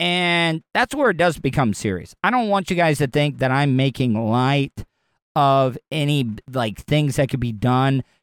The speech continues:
to a child, to a minor, anything like that at all. It's just that there, there are some sick people out there, and that's where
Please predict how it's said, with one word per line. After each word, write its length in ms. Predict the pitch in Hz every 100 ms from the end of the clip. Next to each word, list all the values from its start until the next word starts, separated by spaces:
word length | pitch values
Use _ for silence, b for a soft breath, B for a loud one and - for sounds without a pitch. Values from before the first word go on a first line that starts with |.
| _ -
to 140 | 123
a 60 | 101
child, 800 | - 143 147 143 139 139 123 - _ _ -
to 160 | 131
a 80 | 104
minor, 720 | 101 123 147 156 151 143 131 - _ _ _ -
anything 480 | 160 170 165 160
like 240 | 147 139 117
that 200 | 135 120
at 140 | 101
all. 280 | 120 120 - - _ _ _ _ _ _ _ 156
It's 100 | 180
just 140 | 214
that 160 | 214 202
there, 240 | 220 202
there 240 | 151 202 185
are 160 | 185
some 300 | 175 185 156
sick 280 | - 160 165
people 360 | 165 160 151 - -
out 240 | 156 175 107
there, 340 | 95 98 135 - _ _ -
and 120 | 175
that's 240 | 202 233
where 320 | 202 185 185